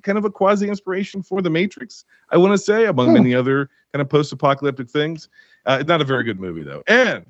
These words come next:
Speaker 1: finally, uh, my the, the, the absolute scariest, uh, tech movie ever is You've Got Mail. Uh, a
Speaker 2: <laughs>
Speaker 1: giant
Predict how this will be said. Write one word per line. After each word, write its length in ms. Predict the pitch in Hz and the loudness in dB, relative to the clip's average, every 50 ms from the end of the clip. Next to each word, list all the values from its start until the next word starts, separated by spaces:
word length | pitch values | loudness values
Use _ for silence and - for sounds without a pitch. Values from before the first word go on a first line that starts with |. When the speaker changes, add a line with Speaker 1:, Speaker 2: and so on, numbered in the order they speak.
| _ | _
Speaker 1:
finally, 560 | _ - 175 175 156 120 92 85 82 78 76 _ _ _ _ _ _ _ _ - | _ -6 -4 -4 -4 -6 -8 -12 -14 -16 -18 _ _ _ _ _ _ _ _ -6
uh, 220 | 98 101 101 98 | -4 -2 -2 -2
my 540 | 98 98 101 101 101 98 98 98 98 95 95 - _ - | -2 -2 -4 -4 -4 -2 -2 -2 -2 -4 -4 -8 _ -10
the, 140 | 107 101 95 87 85 | -10 -8 -8 -8 -6
the, 160 | 107 101 98 | -4 -4 -4
the 160 | 98 95 139 | -2 0 2
absolute 440 | 170 214 220 165 - - 151 135 110 | 2 2 2 0 -6 -14 -16 -16 -16
scariest, 800 | - - - 143 135 123 117 110 104 98 98 92 90 - - - | -16 -14 -12 -8 -8 -8 -8 -8 -6 -6 -6 -8 -8 -10 -10 -6
uh, 420 | 101 95 92 90 87 87 85 85 82 - | -4 -2 -2 -2 -2 -2 -4 -6 -6 -4
tech 280 | - 135 127 - - | -2 0 0 0 -2
movie 340 | 110 107 101 92 104 104 - | -4 -4 -4 -4 -4 -2 2
ever 320 | 139 139 107 92 90 92 | 2 2 2 0 -4 -8
is 400 | - 113 117 117 131 131 120 101 - | -6 -4 -2 -2 -2 -4 -4 -8 -8
You've 220 | 131 160 226 214 | -4 -2 0 2
Got 240 | 165 180 180 185 175 | 4 2 2 2 0
Mail. 380 | 170 165 147 110 82 - - _ _ _ _ _ - - - - _ - - - - - | -2 -4 -4 -4 -6 -8 -14 _ _ _ _ _ -20 -20 -20 -20 _ -20 -20 -12 -6 -2
Uh, 260 | 339 113 110 113 120 - - | 0 0 2 2 0 0 -2
a 220 | - 127 123 127 127 | -2 -2 0 4 4
Speaker 2:
<laughs> 1120 | 247 240 190 127 110 - 220 214 190 - - 135 165 170 165 - 92 131 151 156 143 - | 4 4 4 4 4 4 4 2 2 0 -2 -2 0 0 0 -2 -2 -2 0 0 0 0
Speaker 1:
giant 640 | 214 233 262 277 277 262 226 196 127 127 110 107 120 | 0 0 0 0 0 -2 -4 -6 -6 -8 -10 -12 -12